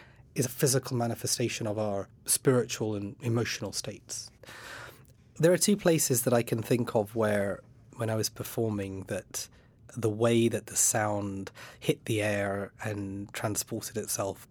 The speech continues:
into my ears, that did something more than usual.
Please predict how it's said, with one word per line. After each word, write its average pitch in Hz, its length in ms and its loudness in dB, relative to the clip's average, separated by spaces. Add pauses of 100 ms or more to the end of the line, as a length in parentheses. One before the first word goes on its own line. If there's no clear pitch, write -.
(160)
into 117 300 -2
my 107 140 -2
ears, 104 340 -2 (160)
that 113 160 -4
did 131 160 2
something 113 400 -2
more 107 280 -2 (320)
than 110 260 -2
usual. 104 420 -4